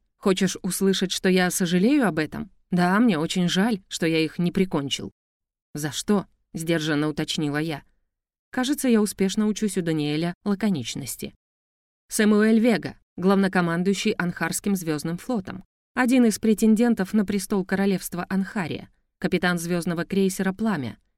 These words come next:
оборотень, барс, альфа. Тимми Вега, его правая рука, заместитель главнокомандующего. Именно они подбили мой корабль,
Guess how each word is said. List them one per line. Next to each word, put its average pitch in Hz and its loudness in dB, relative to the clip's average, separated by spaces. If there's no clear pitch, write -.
оборотень, 151 -2
барс, 180 -2
альфа. 165 -4
Тимми 208 6
Вега, 190 2
его 160 2
правая 180 2
рука, 170 -2
заместитель 214 4
главнокомандующего. 185 0
Именно 202 6
они 196 4
подбили 147 -2
мой 143 0
корабль, 156 -4